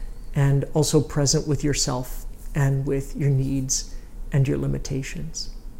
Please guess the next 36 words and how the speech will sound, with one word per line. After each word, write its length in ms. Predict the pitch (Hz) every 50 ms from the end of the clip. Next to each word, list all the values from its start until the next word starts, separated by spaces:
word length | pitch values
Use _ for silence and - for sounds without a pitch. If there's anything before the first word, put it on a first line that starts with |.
| - - - - - - - - - - - - - - - - - - - - - - - - - - - - - - - - - - -
And 140 | 202 175 175
frankly, 340 | - 240 269 277 - 285 262
this 220 | 233 180 160 -
is 120 | 277 254
hard 280 | - 208 190 196 214 202
for 180 | 208 - 220 208
us 160 | 196 - -
to 120 | - 165 151
do 300 | 135 143 143 135 127 135 120 120 - - - - - - - - - - -
in 140 | 175 160 160
the 80 | 156
push 340 | 156 - - 170 165 - -
and 140 | 165 160 151
the 60 | 147
pull 360 | - - - 156 151 147 139
of 160 | - 165 131
modern 460 | 135 147 139 135 135 135 143 143 139 135
schedules, 840 | - - - 147 135 135 127 - - - 104 120 143 - - - - - - - - - - - - - - - - - - -
'cause 180 | - - 165 156
many 200 | 165 170 185 220
of 80 | 233 220
us 180 | 220 - -
live 440 | 170 165 165 165 175 170 156 143 - - - - - - - -
and 220 | 156 151 147 135
work 260 | 147 156 160 151 -
in 120 | 151 143 143
industries 680 | - 175 170 175 180 165 - - 165 160 156 156 139
and 100 | 147 143
professions 640 | - - 143 - - 156 151 143 - 160 151 135 -
where 200 | 147 147 143 143
twenty-four 760 | 143 - - - - 147 156 170 180 175 180 - 165 160 156
seven 600 | - - - 160 156 156 143 151 143 139 139 - -
has 260 | - - 143 143 123
become 840 | 123 127 151 151 151 - - - - 151 147 147 147 147 151 147 131 - - - - - - - -
the 100 | 147 147
norm, 560 | 143 131 135 139 147 143 135 127 131 131 131